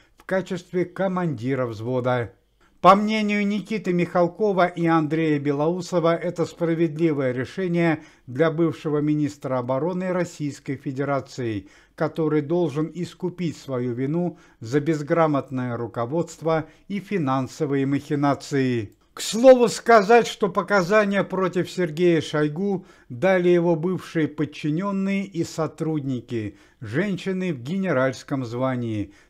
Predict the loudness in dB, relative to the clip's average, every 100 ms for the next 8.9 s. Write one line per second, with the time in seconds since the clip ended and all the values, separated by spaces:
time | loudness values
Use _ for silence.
0 | -6 -6 -4 -2 0 -2 -6 -8 -10 -6
1 | -4 -2 -2 -2 -2 -2 -4 -6 -10 -8
2 | -4 0 0 2 -2 -4 -16 _ -4 -2
3 | -2 -4 -4 0 0 0 0 0 0 -2
4 | -2 -4 0 2 2 0 -6 _ _ 2
5 | 6 6 6 0 2 0 -2 0 0 4
6 | 4 4 4 2 0 0 0 -2 -4 -2
7 | 0 4 4 4 2 0 -4 -2 0 -2
8 | -2 -4 -4 -4 -2 2 4 2 -4